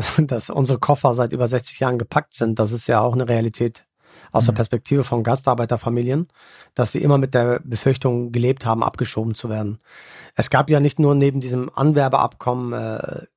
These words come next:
Speaker 1: also das war ja nicht alles, es gab ja auch dieses Abwerbeabkommen, dass man Menschen, äh, einen symbolischen Beitrag gegeben hat von zehntausend D-Mark, um, äh, um sie zurückzuführen in ihre,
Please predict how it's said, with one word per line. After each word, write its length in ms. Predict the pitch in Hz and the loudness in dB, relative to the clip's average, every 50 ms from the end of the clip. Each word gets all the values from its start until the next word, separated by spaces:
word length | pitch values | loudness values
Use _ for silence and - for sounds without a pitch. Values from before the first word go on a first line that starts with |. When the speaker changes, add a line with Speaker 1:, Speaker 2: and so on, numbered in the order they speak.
| _ - | _ -16
Speaker 1:
also 220 | - - 135 123 | -10 -8 -6 -2
das 180 | 120 123 113 - | -2 -2 0 2
war 100 | 131 135 | 2 2
ja 60 | 135 | 2
nicht 180 | 135 113 - - | 2 0 0 0
alles, 260 | 127 151 143 - - | 2 2 2 2 0
es 140 | 117 - - | -6 -6 -2
gab 180 | 131 120 - | -2 -2 0
ja 80 | 135 127 | 2 0
auch 100 | 120 117 | 0 2
dieses 300 | - 131 120 110 - - _ - | 0 -4 -4 -4 -8 -14 _ -6
Abwerbeabkommen, 1160 | - 143 - - 156 147 147 147 139 139 143 - - 147 139 - - - 135 135 135 131 131 | -6 -6 -4 0 2 2 2 2 4 2 2 2 2 -2 -2 -4 -4 -2 -2 0 0 -2 0
dass 260 | 127 131 123 - - - | -2 -2 -4 -4 -4 -2
man 240 | 127 123 127 123 | -2 0 0 0
Menschen, 540 | 120 123 131 135 135 - 117 117 120 120 127 - - - - - | 0 2 0 0 0 -2 -4 -4 -4 -4 -6 -8 -10 -10 -8 -6
äh, 300 | - - 117 113 110 110 | -6 -4 -4 -2 -2 -4
einen 200 | - - 113 117 | -4 -2 -2 -2
symbolischen 580 | 113 117 117 117 135 139 135 127 - - 123 117 | -2 -2 2 4 4 4 4 2 0 -2 -2 0
Beitrag 480 | 113 110 123 131 - - 127 110 110 - | 0 0 0 0 0 0 0 0 0 -2
gegeben 260 | 120 113 117 120 113 | -2 0 0 0 0
hat 160 | 113 - - | -2 -4 -6
von 180 | _ - 120 104 | _ 0 0 0
zehntausend 480 | - - 120 113 123 120 113 117 113 | 2 0 0 2 2 2 2 2 0
D-Mark, 400 | 117 120 135 135 127 127 - - _ _ _ _ - - - - - - - - | 0 0 2 2 0 -2 -4 -10 _ _ _ _ -20 -20 -20 -20 -20 -20 -8 0
um, 240 | - 120 117 120 120 | 0 2 2 2 2
äh, 140 | 117 113 | 0 0
um 200 | 113 - - 123 | 0 0 -2 -2
sie 120 | 120 127 131 | -2 -2 -4
zurückzuführen 680 | - - 123 156 147 - - 143 - - 147 151 156 | -4 0 0 0 0 0 -4 -4 -2 0 0 0 0
in 100 | 151 127 | -2 -2
ihre, 420 | 120 123 120 117 117 113 117 120 | -2 -2 -2 -2 -2 -4 -4 -6